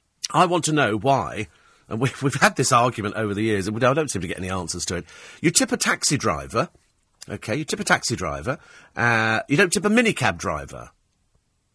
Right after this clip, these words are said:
You don't tip the bus driver. You don't tip the train driver. Why do we not tip the train driver? Do you think the train driver goes, "Sorry"? And you go, "And there's a pound for yourself for that journey." You don't do that. Nobody ever tips t-, train drivers. You don't tip the person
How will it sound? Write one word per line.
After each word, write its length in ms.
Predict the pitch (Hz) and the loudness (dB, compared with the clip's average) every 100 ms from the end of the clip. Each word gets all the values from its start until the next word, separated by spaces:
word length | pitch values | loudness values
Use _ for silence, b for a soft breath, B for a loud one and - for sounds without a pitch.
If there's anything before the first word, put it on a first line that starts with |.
| _ _ | _ _
You 100 | - | -2
don't 200 | 151 190 | 0 2
tip 220 | - 190 - | 0 0 -4
the 60 | |
bus 300 | 165 226 - | 0 0 0
driver. 520 | - 92 82 76 - - _ _ _ _ _ _ | -2 -2 -2 -8 -16 -20 _ _ _ _ _ _
You 80 | 160 | -2
don't 220 | 208 - | -2 2
tip 280 | - - _ | 0 0 _
the 80 | 165 | -2
train 440 | - 233 247 202 | 2 4 2 2
driver. 480 | 117 90 57 64 52 | 0 0 -2 -12 -12
Why 180 | 110 226 | -6 -6
do 80 | 277 | -6
we 80 | |
not 220 | 302 - - | -8 -2 0
tip 200 | 208 - | 0 -2
the 80 | |
train 280 | 165 190 190 | -4 0 0
driver? 200 | 160 98 B B | 2 0 B B
Do 100 | - | -6
you 60 | 254 | -4
think 120 | 240 | 0
the 60 | - | 2
train 200 | 240 233 | 4 4
driver 200 | 143 117 | 2 2
goes, 260 | 117 117 | 0 -2
"Sorry"? 300 | - 107 160 - b b | 0 0 -2 -6 b b
And 80 | 120 | 0
you 60 | |
go, 160 | 135 131 B B | 2 2 B B
"And 200 | - 101 | -2 0
there's 240 | 101 113 104 | 2 2 2
a 40 | |
pound 400 | - 156 151 156 | 0 4 4 4
for 100 | 160 | 2
yourself 380 | 143 - 117 92 | 2 4 2 2
for 120 | - | -2
that 160 | 104 101 | -4 -2
journey." 500 | 101 92 82 80 78 _ _ _ | -2 -2 -4 -8 -14 _ _ _
You 80 | 262 | -2
don't 240 | 254 247 | 0 0
do 220 | 196 294 262 | 2 4 4
that. 240 | 107 - | 2 2
Nobody 420 | 156 202 196 - | 2 2 0 -2
ever 180 | 143 165 | 0 0
tips 360 | - 135 - - | -2 -4 -4 -6
t-, 120 | - - | -8 -8
train 280 | - 247 233 | -4 -4 0
drivers. 380 | 107 90 85 - B B | 0 0 -4 -12 B B
You 60 | 175 | 2
don't 200 | 226 131 | 2 2
tip 180 | - | -2
the 60 | - | 0
person 500 | - 156 - 151 | 2 2 2 0